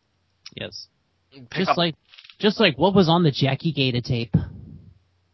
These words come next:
Speaker 2: Oh boy. But next,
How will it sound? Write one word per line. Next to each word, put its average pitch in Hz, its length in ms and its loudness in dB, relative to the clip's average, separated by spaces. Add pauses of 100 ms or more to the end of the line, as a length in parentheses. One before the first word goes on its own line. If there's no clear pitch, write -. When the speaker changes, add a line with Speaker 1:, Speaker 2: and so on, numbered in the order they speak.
(120)
Speaker 2:
Oh 139 340 -4
boy. 98 320 -14 (1600)
But 294 260 2 (420)
next, 214 600 -2